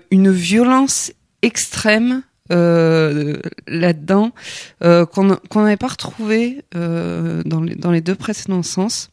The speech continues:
puisque, euh, en fait, les, les les personnages sont, sont, donc sont, sont composés de, de liens. Ils sont, ils sont attachés à des gens, ils sont attachés à des choses. Et, euh, et le, la possibilité de pouvoir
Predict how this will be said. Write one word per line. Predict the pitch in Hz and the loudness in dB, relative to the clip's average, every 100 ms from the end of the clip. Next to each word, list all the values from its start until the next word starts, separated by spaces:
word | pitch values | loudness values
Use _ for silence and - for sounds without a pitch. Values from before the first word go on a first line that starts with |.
| _ - - - - | _ -18 -18 -20 -16
puisque, | - 202 196 - 226 | -8 -6 -4 -2 0
euh, | 226 220 196 180 170 170 170 170 - _ _ _ _ | 4 4 4 4 2 0 -2 -6 -10 _ _ _ _
en | 185 | -4
fait, | 180 233 208 | -2 -4 -2
les, | 185 175 | 0 0
les | 175 185 175 _ _ _ _ _ _ - | 0 -2 -2 _ _ _ _ _ _ -4
les | 180 190 | 0 0
personnages | 233 220 - 220 226 247 | 0 -2 -2 0 0 0
sont, | - - 190 185 180 180 175 170 175 | -4 0 2 2 2 0 -2 -4 -6
sont, | - - - | -8 -8 -8
donc | 170 175 | -6 -8
sont, | - 185 170 - | -4 -6 -6 -12
sont | - 190 | -10 -8
composés | 180 180 175 180 180 | -6 -8 -6 -4 -4
de, | 165 165 165 | -6 -4 -4
de | 156 151 | -4 -2
liens. | 170 175 220 | -2 2 2
Ils | 254 170 | 0 -2
sont, | - 175 156 | -4 -2 -4
ils | |
sont | 165 - | -4 -6
attachés | 170 175 160 - 185 | -6 -4 -6 -4 -4
à | |
des | 165 160 | -4 -6
gens, | 165 | -4
ils | 202 | -4
sont | - 160 | -4 -8
attachés | 160 160 160 | -8 -8 -8
à | |
des | 151 | -6
choses. | - 190 220 - - - - - - - - _ | -4 -4 -6 -8 -14 -10 -10 -12 -16 -18 -20 _
Et, | 175 175 180 | 2 4 6
euh, | 175 170 165 165 156 - - | 6 6 4 2 0 -2 0
et | 170 180 | 2 4
le, | 185 180 175 170 170 165 - - - | 6 6 6 6 6 2 -2 -6 2
la | 185 | 2
possibilité | 185 - 247 - 233 247 247 240 254 | 4 2 2 0 0 2 0 2 0
de | 202 196 | 2 -2
pouvoir | - - 202 185 | -2 -2 0 0